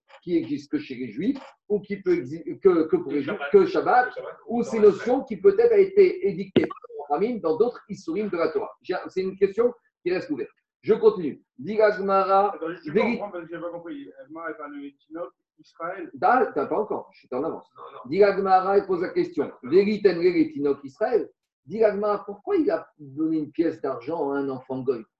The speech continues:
Speaker 1: Pourquoi Rami Shachar, il n'a pas
Speaker 2: Pourquoi ?
Speaker 1: tout simplement donné une pièce à un enfant juif qui n'est pas bar mitzvah ? Plutôt que d'enrichir un enfant goy,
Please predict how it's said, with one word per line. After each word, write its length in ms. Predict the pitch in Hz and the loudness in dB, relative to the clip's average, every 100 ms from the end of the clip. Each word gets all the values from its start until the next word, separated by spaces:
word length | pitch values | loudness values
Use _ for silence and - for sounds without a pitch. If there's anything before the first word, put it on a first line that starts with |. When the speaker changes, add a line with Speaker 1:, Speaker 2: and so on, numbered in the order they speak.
| _ - | _ -12
Speaker 1:
Pourquoi 240 | - 226 | -2 -2
Rami 200 | 202 170 | 0 -4
Shachar, 300 | 151 160 175 | -6 -2 2
il 40 | 196 | 2
n'a 80 | 156 | 0
pas 60 | |
Speaker 2:
Pourquoi ? 200 | 202 196 | -2 -4
Speaker 1:
tout 80 | - | -2
simplement 420 | 214 170 175 151 | -2 0 0 0
donné 240 | - 165 147 | 0 0 -2
une 120 | 131 | -2
pièce 360 | 151 196 - _ | 0 0 -2 _
à 120 | 165 | -4
un 80 | 160 | -2
enfant 360 | 156 170 170 135 | -2 -4 -6 -6
juif 280 | 151 196 - | -10 -12 -8
qui 80 | - | -4
n'est 60 | 156 | -2
pas 100 | 151 | 0
bar 120 | 151 | 0
mitzvah ? 220 | 143 120 - | -2 -6 -10
Plutôt 180 | 156 190 | 0 0
que 60 | |
d'enrichir 400 | 175 165 151 156 | 0 -4 -4 -4
un 80 | 139 | -6
enfant 220 | 127 120 | -6 -6
goy, 280 | 127 160 202 | -2 0 0